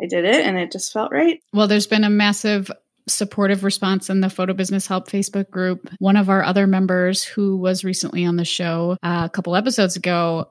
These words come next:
Speaker 2: also just quit her job. Same, same situation, crunching numbers, deciding that it was time to pull the trigger. And, uh,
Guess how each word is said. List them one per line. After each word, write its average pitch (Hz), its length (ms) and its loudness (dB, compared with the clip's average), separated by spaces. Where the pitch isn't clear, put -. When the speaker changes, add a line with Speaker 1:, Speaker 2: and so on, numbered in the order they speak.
Speaker 2:
also 277 440 2
just 208 240 0
quit 180 160 -4
her 180 140 -4
job. 165 400 -6
Same, 208 500 2
same 214 440 2
situation, 214 800 0
crunching 220 420 2
numbers, 220 680 2
deciding 214 640 2
that 214 160 2
it - 100 -2
was 214 160 -2
time 208 340 0
to 202 540 0
pull 214 160 -6
the 196 80 -2
trigger. 208 540 -2
And, 190 400 0
uh, 185 340 -2